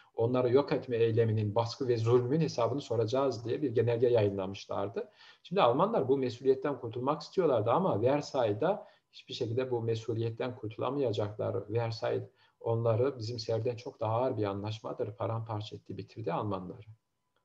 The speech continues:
Versay Anlaşması dünyadaki en ağır anlaşmalardan birisi. Paris düzeni öyledir, yeni dünya düzenini kuranlar.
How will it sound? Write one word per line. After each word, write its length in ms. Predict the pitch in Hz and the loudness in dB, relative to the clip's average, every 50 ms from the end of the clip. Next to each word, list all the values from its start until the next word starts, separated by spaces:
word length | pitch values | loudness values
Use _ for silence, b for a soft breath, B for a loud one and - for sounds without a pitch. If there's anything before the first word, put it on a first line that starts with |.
| _ _ _ - | _ _ _ -4
Versay 340 | 101 104 110 110 - 107 | -4 -4 -4 -4 -6 -6
Anlaşması 580 | 104 101 101 98 95 101 - - 110 110 110 - | -6 -6 -6 -8 -8 -10 -8 -8 -10 -10 -10 -8
dünyadaki 720 | - 107 104 104 101 95 98 - 101 107 - - - 165 b b b b b b - | -6 -4 -2 -2 -2 -4 -4 -6 -8 -8 -6 -8 -8 -8 b b b b b b -4
en 140 | 113 127 127 | -2 0 0
ağır 200 | 113 104 104 107 | 0 0 0 0
anlaşmalardan 880 | 101 98 98 101 98 - - 101 95 98 98 98 95 - 98 95 87 | -2 -4 -4 -6 -8 -8 -8 -6 -6 -6 -6 -6 -6 -6 -6 -8 -8
birisi. 400 | - 95 98 98 - - - 160 | -8 -8 -8 -10 -12 -12 -10 -4
Paris 380 | - - 143 165 190 190 - - | 0 2 4 4 2 0 -4 -4
düzeni 260 | 127 113 117 107 110 | 0 0 2 2 4
öyledir, 380 | 107 104 101 101 95 95 101 98 | 2 2 2 0 0 -2 -2 -4
yeni 220 | 104 107 113 113 | -2 -2 0 0
dünya 320 | 107 104 107 110 107 107 | 0 0 0 0 0 0
düzenini 360 | 101 98 101 104 98 98 104 107 | -2 -2 -2 -2 -4 -4 -6 -8
kuranlar. 540 | - - 107 98 101 101 101 104 107 110 | -8 -6 -6 -6 -6 -6 -8 -8 -10 -10